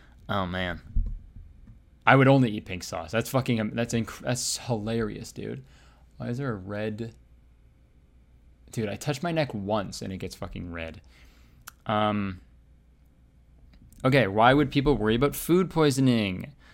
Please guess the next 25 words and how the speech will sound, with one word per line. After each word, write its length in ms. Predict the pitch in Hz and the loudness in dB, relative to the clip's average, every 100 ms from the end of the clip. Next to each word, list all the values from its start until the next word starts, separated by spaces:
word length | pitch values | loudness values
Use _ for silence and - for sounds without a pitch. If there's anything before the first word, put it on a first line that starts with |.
| - - _ _ - | -20 -20 _ _ -2
Apparently, 320 | 131 160 170 | 2 4 4
some 220 | 170 151 | 2 2
bottles 240 | 147 156 | 4 4
of 80 | 143 | 2
pink 180 | 139 139 | 0 0
sauce 260 | 135 131 - | 2 2 0
were 60 | |
shipped 240 | 120 120 123 | -2 -2 0
in 140 | 110 | 0
bags 400 | - 92 98 107 | 2 4 4 0
instead 200 | 107 127 | 0 0
of 140 | 135 | 2
boxes, 560 | 131 117 117 - 120 110 | 4 4 4 0 0 0
and 100 | 104 | 0
they 100 | 101 | 0
arrived 320 | 98 98 95 | 0 0 0
damaged. 380 | 107 90 90 87 | 0 -2 -4 -4
Also, 220 | 101 117 | -2 -2
people 240 | 110 113 107 | -2 0 0
noticed 240 | 107 104 | 0 -2
that 120 | 101 | -4
the 100 | 101 | -2
ingredients 420 | 95 107 107 104 | -2 -2 -2 -2
included 340 | 101 104 95 90 | -6 -6 -6 -2
milk, 440 | 107 151 175 - | 0 0 -2 -10